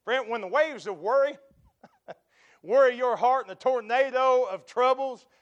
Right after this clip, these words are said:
wants to tear at your soul, and that, that, uh, that hurricane of heartache wants to try to, to wash your peace away, you need to remember there's a God who is present with you,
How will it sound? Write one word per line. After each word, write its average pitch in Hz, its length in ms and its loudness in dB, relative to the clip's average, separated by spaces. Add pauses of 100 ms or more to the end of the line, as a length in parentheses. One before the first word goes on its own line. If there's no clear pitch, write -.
wants 233 200 -8
to 202 100 -18
tear 254 220 -2
at - 120 -10
your 240 160 -8
soul, 247 420 -6 (180)
and 208 160 -8
that, 240 180 -2
that, 240 240 -2
uh, 185 220 -4
that 214 220 -4
hurricane 254 640 2
of 165 140 -6
heartache 262 560 2 (460)
wants 240 200 -4
to - 80 -20
try 254 200 6
to, 156 160 -2 (200)
to 233 120 0
wash 220 480 4
your 240 200 -2
peace 269 340 -8
away, 254 420 -4 (240)
you 233 120 -6
need 269 140 -4
to 254 60 -2
remember 214 400 -2
there's 226 280 0
a 185 60 -8
God 196 520 2
who 226 160 -8
is 170 100 -10
present 190 480 6
with 175 220 -16
you, 175 300 -14